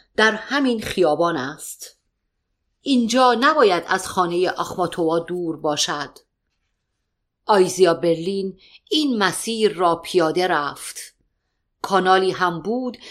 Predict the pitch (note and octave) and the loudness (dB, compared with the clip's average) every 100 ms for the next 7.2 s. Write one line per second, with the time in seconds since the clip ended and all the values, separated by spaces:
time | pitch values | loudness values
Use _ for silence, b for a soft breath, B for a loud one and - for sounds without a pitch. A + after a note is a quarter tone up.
0 | B - D4 C4 B3+ B3+ B3+ - G#3+ - | B -2 0 2 2 2 2 0 -4 -4
1 | F#3+ F#3+ G3+ - G#3 A3+ A3 G3 F#3+ F3+ | -2 0 0 0 0 -2 0 0 -2 -6
2 | - F3 D#3+ C#3+ C#3+ G3 F3 - E3+ E3+ | -2 -2 -2 -8 -4 -2 -2 -4 -4 -2
3 | F3+ - F3 F3 D#3 - D#3+ E3 A#3 C#3 | -2 -2 -4 -4 -8 -2 -2 0 -2 -4
4 | C#3 - D#3 D3 - _ _ _ _ _ | -6 -10 -14 -16 -20 _ _ _ _ _
5 | _ _ _ _ _ _ _ _ D4 D4 | _ _ _ _ _ _ _ _ 2 4
6 | D#4 D4+ C4 B3 A3+ A3+ G#3+ D3+ C#3 C3+ | 4 2 4 2 4 2 2 -4 -4 -4
7 | C#3+ D3+ | -8 -14